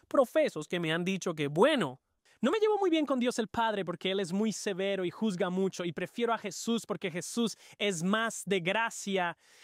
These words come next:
Y, y en realidad, por supuesto, como hemos aprendido a través de estas lecciones y como vamos a seguir aprendiendo, especialmente si estudias el Evangelio de Juan, Jesús deja muy claro que dice, "Yo y mi Padre somos uno".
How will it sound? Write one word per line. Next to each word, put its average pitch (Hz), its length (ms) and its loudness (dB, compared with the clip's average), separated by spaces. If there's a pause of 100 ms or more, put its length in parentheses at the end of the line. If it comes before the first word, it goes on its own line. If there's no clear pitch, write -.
(120)
Y, 208 320 0
y 214 100 2
en 226 60 2
realidad, 240 260 2
por 254 140 -4
supuesto, 294 400 0
como 240 180 0
hemos 240 180 -2
aprendido 233 360 0
a - 20 0
través 214 300 -2
de 220 80 0
estas 208 240 -4
lecciones 277 600 -2 (160)
y 220 60 0
como 220 160 2
vamos 185 200 0
a - 40 -2
seguir 202 360 0
aprendiendo, 214 560 0
especialmente 240 640 -2
si 226 140 -2
estudias 269 480 2
el 208 140 0
Evangelio 214 420 2
de 190 80 0
Juan, 277 380 2 (240)
Jesús 226 340 0
deja 226 240 2
muy 233 300 6
claro 214 340 2
que 190 140 -2
dice, 185 360 0 (200)
"Yo 214 400 2
y 220 80 0
mi 202 100 2
Padre 233 460 0
somos 208 640 0
uno". 170 380 0